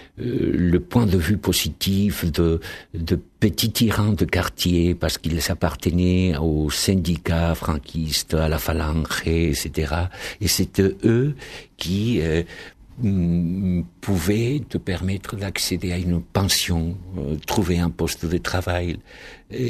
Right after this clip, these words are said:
être fonctionnaire à un moment déterminé. Donc, euh, c-, la corruption a été effectivement très, très répandue.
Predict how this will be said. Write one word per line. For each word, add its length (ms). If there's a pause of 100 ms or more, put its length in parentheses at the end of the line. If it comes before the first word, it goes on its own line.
être 280
fonctionnaire 800
à 40
un 120
moment 300
déterminé. 960
Donc, 320
euh, 180
c-, 240
la 140
corruption 640
a 80
été 500
effectivement 800
très, 360 (280)
très 160
répandue. 520